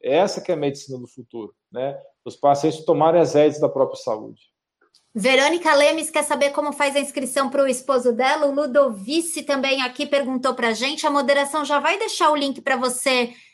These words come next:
Speaker 2: é, é, caso você tenha interesse, você fazer parte. Lembrando que a turma se encerra hoje às vinte e três e cinquenta e nove, porém, se as vagas já forem preenchidas, as duzentas e cinquenta, antes disso, a gente encerra antes pra dar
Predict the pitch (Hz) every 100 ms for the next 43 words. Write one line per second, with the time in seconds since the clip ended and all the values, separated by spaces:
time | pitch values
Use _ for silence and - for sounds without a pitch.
0 | _ 240 240 240 226 - 233 226 220 214
1 | 214 202 262 233 247 262 262 269 269 262
2 | 262 262 247 240 254 254 226 233 - _
3 | 262 277 302 294 277 269 269 302 302 294
4 | - 294 254 - - 247 302 302 294 311
5 | 285 302 285 277 277 254 311 330 302 277
6 | 285 285 285 302 320 - 294 285 262 254
7 | 247 269 294 - 320 294 302 - 330 254
8 | 202 269 330 359 339 311 302 277 254 247
9 | 240 - 277 269 254 226 226 240 269 285
10 | 269 240 226 247 247 247 240 233 - -
11 | _ 247 320 339 311 240 294 339 330 294
12 | 320 330 320 285 - 285 294 254 247 285
13 | 302 - 320 302 254 269 302